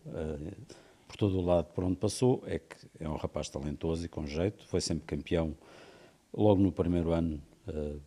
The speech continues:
por onde, por onde f-, passou, eh, e, portanto, tudo indica que estamos na presença de, de um piloto super talentoso e, e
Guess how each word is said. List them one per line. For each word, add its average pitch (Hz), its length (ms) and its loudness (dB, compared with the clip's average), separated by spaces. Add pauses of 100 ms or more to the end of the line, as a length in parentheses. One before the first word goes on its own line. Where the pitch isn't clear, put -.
por 82 120 -2
onde, 78 220 -4 (300)
por 82 100 -4
onde 80 220 -2
f-, - 260 -20 (100)
passou, 95 540 -2 (160)
eh, 95 60 -6 (320)
e, 80 100 -8
portanto, 76 380 -6 (960)
tudo 98 180 2
indica 95 420 4
que - 80 -4
estamos 92 280 2
na 92 100 0
presença 92 480 -2
de, 87 380 -4
de 90 80 -4
um 87 80 -2
piloto 87 580 -2 (560)
super 85 400 -6
talentoso 90 960 0
e, 78 40 -4
e 76 60 -8